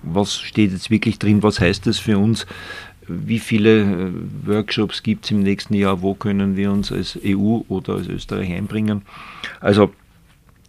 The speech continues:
die, die Nacharbeit ist, ist durchaus auch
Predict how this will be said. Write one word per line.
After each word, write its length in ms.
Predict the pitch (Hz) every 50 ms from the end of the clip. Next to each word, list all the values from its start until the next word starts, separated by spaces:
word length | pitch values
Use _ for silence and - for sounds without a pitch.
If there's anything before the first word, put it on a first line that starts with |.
| -
die, 160 | - 104 101
die 140 | 95 - 110
Nacharbeit 600 | 98 85 87 104 - 110 98 101 95 98 - -
ist, 280 | 101 101 - - - -
ist 400 | - 104 98 - - - - - - - - _ _ _ _ _ _
durchaus 320 | - 117 110 - 113 101 -
auch 480 | - 90 101 101 - - - 110 101